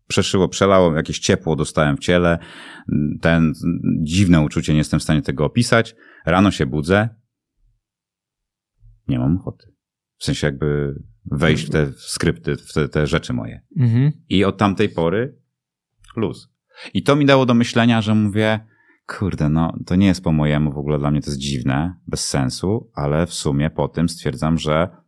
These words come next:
Speaker 1: no to jest coś wartościowego dla mnie. No i minęło
Speaker 2: I coś przede wszystkim, czego, co nie wiedziałeś, że istnieje, a teraz się okazuje,
Speaker 1: Tak.
Speaker 2: że jednak istnieje.
Speaker 1: I po dziesięciu miesiącach bycia w tej czystości, no postanowiłem, że wjeżdżam,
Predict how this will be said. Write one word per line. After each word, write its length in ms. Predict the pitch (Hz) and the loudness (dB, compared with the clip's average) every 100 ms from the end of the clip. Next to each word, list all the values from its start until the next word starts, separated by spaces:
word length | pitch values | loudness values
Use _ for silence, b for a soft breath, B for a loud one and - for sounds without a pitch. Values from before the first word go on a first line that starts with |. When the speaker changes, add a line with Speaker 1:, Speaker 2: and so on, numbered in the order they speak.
| _ | _
Speaker 1:
no 60 | - | -2
to 140 | 80 | 0
jest 140 | 82 | -2
coś 160 | - 76 | -2 -2
wartościowego 600 | 78 - 80 76 69 76 | -4 -4 -6 -4 -2 -2
dla 200 | 90 117 | 0 0
mnie. 260 | 65 60 - _ B B B B - | 0 -6 -14 _ B B B B -4
No 100 | 156 | -2
i 60 | 165 | 0
minęło 540 | 160 143 123 107 - - | 2 4 4 2 -2 -8
Speaker 2:
I 120 | 127 | -6
coś 200 | 135 123 | -6 -6
przede 240 | - 127 | -6 -6
wszystkim, 300 | 127 123 135 | -6 -4 -4
czego, 420 | 120 123 120 117 123 - _ | -2 0 2 2 0 -6 _
co 120 | 127 | 0
nie 120 | 123 | 2
wiedziałeś, 380 | 117 113 117 113 | 4 2 2 2
że 100 | 117 | 0
istnieje, 380 | 113 - 113 113 | -2 -2 -2 -2
a 60 | 110 | -2
teraz 220 | 113 113 | -4 -6
się 80 | 113 | -6
okazuje, 280 | 113 113 113 | -6 -4 0
Speaker 1:
Tak. 60 | 80 | 2
Speaker 2:
że 40 | |
jednak 200 | 113 123 | 2 -2
istnieje. 360 | 127 113 95 101 | -4 -4 -4 -2
Speaker 1:
I 100 | 117 | 0
po 140 | 135 | 0
dziesięciu 420 | 127 117 123 117 104 | 0 2 4 4 4
miesiącach 640 | 98 - 92 87 82 80 | 2 4 2 4 0 0
bycia 600 | 80 82 85 85 85 85 - - - | -2 0 0 2 2 -2 -4 -10 -6
w 40 | |
tej 140 | - | -6
czystości, 540 | 82 85 - 82 - 80 | -4 -6 -2 -4 -2 -4
no 80 | 76 | -4
postanowiłem, 580 | - 78 69 69 67 | -4 -4 -4 -2 -2
że 140 | 67 62 | -2 -4
wjeżdżam, 640 | 67 64 65 62 62 62 | -4 -4 -4 -2 -4 -6